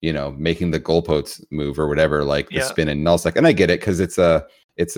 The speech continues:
Speaker 1: you know, the average nullsec line member needs, might need more motivation and, like, story. But, like, to me, Merc,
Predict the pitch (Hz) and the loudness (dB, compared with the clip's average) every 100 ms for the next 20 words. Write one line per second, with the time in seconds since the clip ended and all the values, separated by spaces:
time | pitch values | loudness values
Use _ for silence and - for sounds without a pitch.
0 | - 107 85 73 67 87 80 85 - - | -2 0 0 2 2 2 2 -2 -6 -8
1 | 80 78 - 82 82 80 78 78 76 78 | -2 -2 0 0 2 0 0 -2 -2 -4
2 | 73 73 73 - - _ _ _ - 82 | -4 -6 -8 -12 -18 _ _ _ 0 0
3 | 78 80 78 73 80 78 78 76 73 76 | 2 0 -2 -2 0 0 0 -2 -2 -2
4 | - 80 76 73 73 71 - - 113 90 | -2 -2 -2 -4 -4 -6 -4 4 6 6
5 | 71 71 71 _ _ _ - 82 87 85 | 4 -2 -10 _ _ _ 2 6 6 4
6 | - _ _ _ _ _ _ _ _ _ | -4 _ _ _ _ _ _ _ _ _
7 | - 120 147 156 104 90 90 113 | -2 2 6 6 4 2 2 2